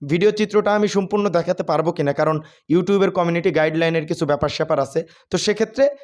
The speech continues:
একটু, আহ, চিন্তাভাবনা করে এডিটিংয়ের সময় দেখা যাবে। যাই হোক, ভিডিও চিত্রটি দেখাচ্ছি, অনুরোধ করে পরিপূর্ণ ভিডিওটি একটু মজা সহকারে স্বাধীন দেশে বইসা শুইনা ধীরে আস্তে দেখেন, সেই সাথে চ্যানেলে নতুন হলে একটু সাবস্ক্রাইব করে দেবেন। চলেন প্রথমে আমরা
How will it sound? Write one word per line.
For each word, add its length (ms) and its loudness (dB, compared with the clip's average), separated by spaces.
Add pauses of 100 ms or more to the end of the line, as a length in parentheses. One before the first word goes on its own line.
(140)
একটু, 200 0 (360)
আহ, 80 2
চিন্তাভাবনা 520 0
করে 300 0
এডিটিংয়ের 400 0
সময় 220 0
দেখা 200 -2
যাবে। 140 0
যাই 140 4
হোক, 140 4 (320)
ভিডিও 220 4
চিত্রটি 380 0
দেখাচ্ছি, 560 0 (320)
অনুরোধ 280 4
করে 280 2
পরিপূর্ণ 520 2
ভিডিওটি 360 0
একটু 200 -2
মজা 400 2
সহকারে 480 2
স্বাধীন 440 0
দেশে 240 2
বইসা 420 2
শুইনা 300 0
ধীরে 200 2
আস্তে 240 0
দেখেন, 320 0 (280)
সেই 200 4
সাথে 300 0 (240)
চ্যানেলে 340 2
নতুন 260 0
হলে 220 4 (340)
একটু 160 -2
সাবস্ক্রাইব 460 -2
করে 140 0
দেবেন। 160 -2
চলেন 280 2 (360)
প্রথমে 360 2
আমরা 440 2